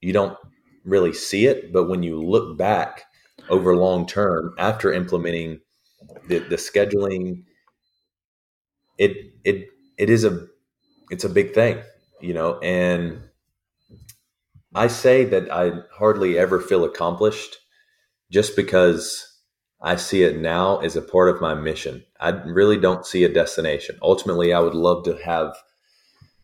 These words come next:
dozens, maybe hundreds of races worldwide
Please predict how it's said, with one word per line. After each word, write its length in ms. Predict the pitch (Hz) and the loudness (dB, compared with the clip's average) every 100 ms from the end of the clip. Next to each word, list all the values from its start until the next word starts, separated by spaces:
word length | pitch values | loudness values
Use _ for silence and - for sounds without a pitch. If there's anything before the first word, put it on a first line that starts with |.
| _ 90 | _ -12
dozens, 640 | 87 101 104 95 92 87 - | 0 2 4 0 -2 -6 -12
maybe 560 | - 90 98 90 85 82 _ _ _ _ - | -4 0 2 0 -4 -8 _ _ _ _ -4
hundreds 460 | 113 113 98 80 | 0 2 0 0
of 300 | 85 76 76 | 0 -2 -4
races 720 | 82 101 113 - 80 73 - - _ _ _ _ | 2 2 2 -2 -6 -8 -14 -16 _ _ _ _
worldwide 1000 | 87 87 95 87 82 80 87 90 71 67 | -2 4 4 2 -2 -2 0 0 -4 -8